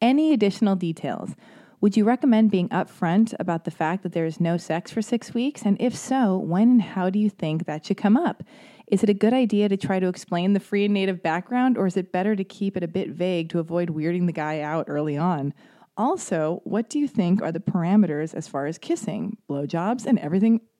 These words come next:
other than sex during the first six weeks? Is it best to take these slow as well? And how do you suggest holding a guy off in the heat of the moment when he, when he can tell your body is very much ready to go further?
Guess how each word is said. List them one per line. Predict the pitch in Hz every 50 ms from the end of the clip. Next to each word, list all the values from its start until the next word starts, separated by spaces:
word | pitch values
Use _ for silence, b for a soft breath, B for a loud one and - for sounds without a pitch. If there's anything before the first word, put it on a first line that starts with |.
| _ _
other | - 170 165 175 196 202
than | 202 208 190
sex | - - 247 262 254 - -
during | - 175 175 185
the | 196 202
first | - - 170 269 -
six | - 202 202 - 226
weeks? | 269 349 254 175 - - - B B B B B B B B B B B -
Is | 220 202 233
it | 214 214 -
best | 202 214 247 247 - -
to | - 240
take | - - 214 185 180 -
these | 185 180 180 175
slow | - - - 147 147 151
as | 160 156 -
well? | - 143 139 139 135 135 139 - B B B B B B B
And | 165 156
how | 151 180 185
do | 196 214
you | 226
suggest | 214 - 226 196 - 165 160 165 165 - -
holding | - 175 170 165 180 180 -
a | 170
guy | 165 - 151 151 156 151
off | 147 147 147 147 147 - -
in | - 170 165
the | 156
heat | - - 151 -
of | 160 -
the | 160
moment | 165 190 226 247 190 135 120 - - b b b b b b b b b
when | - 156 156 165
he, | 170 170 220 - _ _ _ _ _ -
when | 175 175
he | 170 175
can | 175 - 170 156
tell | - - 175 165 175 180
your | 170 160 151
body | - 147 151 165 170 160 151
is | 143 143
very | 143 151 151 156 160 160
much | 151 151 151 151 - 143
ready | 139 139 135 143 143
to | 151
go | - 160 160
further? | - - 202 233 262 226 87 65 - -